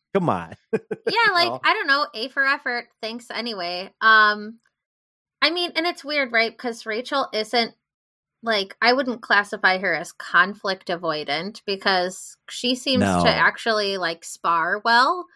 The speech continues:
Speaker 2: Um, as someone who lives with someone who is conflict avoidant, that's not <laughs> the, the vibe I'm getting,
Speaker 1: <laughs>
Speaker 2: where it's like, "I'm gonna talk about everything else except for the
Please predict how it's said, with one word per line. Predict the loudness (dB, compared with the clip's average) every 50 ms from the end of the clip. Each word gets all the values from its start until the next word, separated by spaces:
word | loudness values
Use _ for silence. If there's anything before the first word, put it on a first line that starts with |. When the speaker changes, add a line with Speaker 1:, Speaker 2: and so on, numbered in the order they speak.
| _ _ _ _ _ _ _ _ 4
Speaker 2:
Um, | 6 8 8 6 6 2 -4 -14 _ _ _ _ _ _ _ _ -2
as | -2 -2 0 0
someone | 0 0 2 0 0
who | -2 -4 -6
lives | -6 -6 -6 -8 -8 -8 -6 -6
with | -6 -4
someone | -4 -4 -4 -2 -2 -2 -2
who | -2 -2
is | -4 -4 -6
conflict | -2 2 2 2 2 2 -2 -6 -6 -6 -4
avoidant, | -6 -4 -2 0 0 0 0 -2 -4 -4 -6 -10 -8
that's | -6 -6 -6 -6 -8 -4
not | -4 -2 -2 -2 -2
<laughs> |
the, | -4 -4 -4 -8 -12 -12 -10 -8
the | -8 -8
vibe | 0 2 4 4 4 2 -2
I'm | 0 0 2 2 2 2 2
getting, | 2 2 2 2 2 2 2 0 0 -2
Speaker 1:
<laughs> | -2 -4 -4 -4 -4 -2
Speaker 2:
where | -2 -2 -2 -2
it's | -4 -6 -4 -2
like, | -2 -2 -2 -4 _ 2
"I'm | 2 2 2 0
gonna | -4 -8 -8 -6
talk | -4 -2 -2 -2 -4
about | -8 -10 -10 -10 -10 -12
everything | -16 -18 -16 -16 -16 -14 -14 -12 -8 -4
else | -4 -4 -4 -6 -10 -16
except | -18 -16 -14 -16 -14 -10
for | -10 -8 -8 -8
the | -10 -10 -12 -12